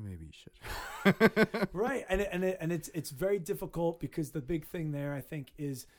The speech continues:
Speaker 2: is trust, right? Do we trust that we're gonna be able to sleep at night? Does one trust that the person giving you that advice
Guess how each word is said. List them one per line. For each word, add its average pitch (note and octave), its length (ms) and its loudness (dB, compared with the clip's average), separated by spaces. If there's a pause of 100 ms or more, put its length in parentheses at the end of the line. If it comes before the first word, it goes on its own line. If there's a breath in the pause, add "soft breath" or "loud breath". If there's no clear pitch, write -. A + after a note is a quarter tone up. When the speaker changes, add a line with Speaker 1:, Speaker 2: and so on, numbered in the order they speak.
(160 soft breath)
Speaker 2:
is - 240 -4
trust, - 600 -8 (400 soft breath)
right? D#3+ 240 0
Do F3 120 0
we F3+ 140 -2
trust - 760 -4
that C#3 300 -4
we're D#3 180 2
gonna D3 140 0
be D3 220 2
able C#3 180 -2
to C3 60 -6
sleep - 340 -6
at - 100 -10
night? A2+ 220 -12 (280)
Does D#3 240 2
one D#3 200 2
trust - 520 -4
that C#3+ 160 -8
the - 60 -8
person C#3+ 420 -2
giving D3 260 0
you C#3+ 140 0
that C#3 200 -2
advice C3 540 -6